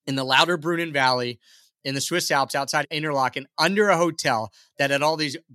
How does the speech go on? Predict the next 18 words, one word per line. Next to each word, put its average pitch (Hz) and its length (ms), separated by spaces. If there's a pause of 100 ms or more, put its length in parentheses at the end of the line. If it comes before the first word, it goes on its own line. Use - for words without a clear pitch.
beautiful 208 920
plants 165 520
hanging 175 340
over 180 160
the 185 80
balconies. 160 640
You 156 60
guys 175 160
have 175 100
probably 196 280
seen 180 360
'em. 170 140 (300)
You're 170 100
in 180 80
a 180 60
Swiss 185 400
mountain 180 400
town. 165 380